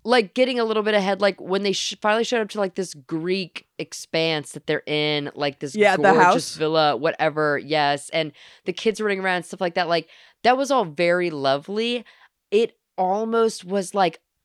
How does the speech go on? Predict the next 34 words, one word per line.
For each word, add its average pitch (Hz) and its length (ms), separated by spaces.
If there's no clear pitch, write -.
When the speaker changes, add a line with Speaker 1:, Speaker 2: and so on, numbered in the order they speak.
Speaker 1:
t-, - 140
a 202 80
little 190 360
too 170 540
on 147 240
the 135 100
nose 123 640
at 147 160
times 131 360
for 139 160
me. 127 440
Speaker 2:
Yeah, 294 460
I 277 140
guess 285 260
I, 262 260
I 190 560
see 202 300
what 175 100
you're 165 440
saying. 143 680
I 214 100
get, - 200
'cause, 285 340
I 320 120
mean, 330 160
all 330 140
the 302 140
other 220 200
movies 175 320
have 151 240
that. 151 240
You're 175 220
in 165 500
Speaker 1:
Definitely. 160 720